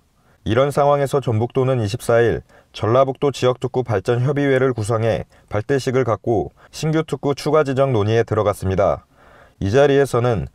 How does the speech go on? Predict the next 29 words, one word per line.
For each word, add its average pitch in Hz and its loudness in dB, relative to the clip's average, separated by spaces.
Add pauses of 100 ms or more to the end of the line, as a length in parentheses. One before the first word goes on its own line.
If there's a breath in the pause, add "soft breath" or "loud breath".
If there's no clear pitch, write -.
(140 soft breath)
군산의 143 0
근대 123 2
역사 117 2
문화 113 0
특구 - -6
등 104 0 (240 loud breath)
총 156 -2
아홉 107 4
곳의 131 -4
특구가 113 0
신규 151 -4
발굴지로 120 0
제안됐습니다. 98 -2 (760 soft breath)
한편 123 0
국가의 151 2
균형 135 0
발전을 139 2
위해 120 2
추진된 113 0 (220 soft breath)
지역 131 0
특구 135 -2
지정 117 0
사업이 113 0 (260 soft breath)
별다른 135 2
효과를 147 2
거두지 120 -2
못하고 113 0
있는 110 0
가운데 104 0